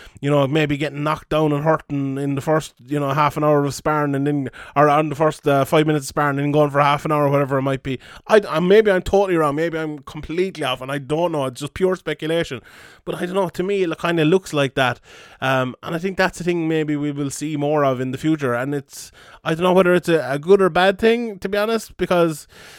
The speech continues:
you know, to, to be a top fighter, you have to know how to fucking fight and you have to be able to come through those wars. Uh, and if you're not having a few of those <laughs> wars in the gym,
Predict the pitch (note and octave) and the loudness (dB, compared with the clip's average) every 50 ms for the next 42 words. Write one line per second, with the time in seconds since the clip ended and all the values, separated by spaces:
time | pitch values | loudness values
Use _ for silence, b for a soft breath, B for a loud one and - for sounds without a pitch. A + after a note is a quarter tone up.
0 | B B B E3+ F3 E3+ E3+ E3 - F3 D#3+ C#3 - C#3+ C3 E3 F3 F#3 F#3 - | B B B -2 0 0 0 0 0 -2 -2 -2 -2 -4 0 2 2 2 2 2
1 | G3 F#3+ F3+ - F#3+ F#3 G3 F#3+ F#3 F3 D#3+ D#3+ F3 E3+ E3+ - - D3+ D3+ D#3+ | 0 0 0 0 2 2 2 4 4 4 4 4 2 2 0 -2 -4 -4 0 2
2 | E3 E3+ E3 E3+ D#3+ - - F3+ - - D3+ - - F3+ F3+ F#3 D3 - D#3+ C#3 | 4 4 4 4 2 -2 -4 -4 -2 -4 -4 -2 2 2 4 4 2 0 -4 -4
3 | C#3 C#3+ D3 E3 D#3 - - D3 D#3 D#3+ D#3 D3+ D3 C#3+ C#3 C3+ B2+ B2 A#2+ - | -2 -2 -2 -2 -2 -4 -6 -2 0 2 2 2 2 0 -2 -8 -14 -18 -18 -18
4 | - - C#3 E3 F3+ F#3 F3 E3 D3+ - - D3+ D3 C#3 - E3 D#3 C#3+ D3 C#3+ | -14 -8 -4 -2 -2 -2 -2 -4 -6 -4 -4 -4 -4 -2 -2 -2 0 2 2 2
5 | C#3 C3 C3 C#3 C#3+ C#3+ C#3 C3 A#2+ - - B B B B B B B C3 C3 | 2 0 0 -2 0 0 0 -2 -4 -6 -12 B B B B B B B -6 -4
6 | C3 A#2+ B2 C3 C#3+ C3+ - D3 C#3+ D#3 E3 E3+ - - - D3 D#3+ E3 F3+ F#3+ | -4 -4 -4 -6 -6 -6 -4 -4 -2 -2 -2 -4 -6 -6 -6 -4 -4 -2 -2 -4
7 | F3+ - G3 F#3+ F#3+ F3+ F#3 F#3 F3 C#3 - - F#3 F3+ F3+ E3 E3 E3 E3 D#3 | -4 -2 0 0 0 0 0 0 -2 0 0 2 2 2 2 0 -2 -4 -4 -4
8 | D3+ F3+ F3+ E3+ | -2 -2 -2 -2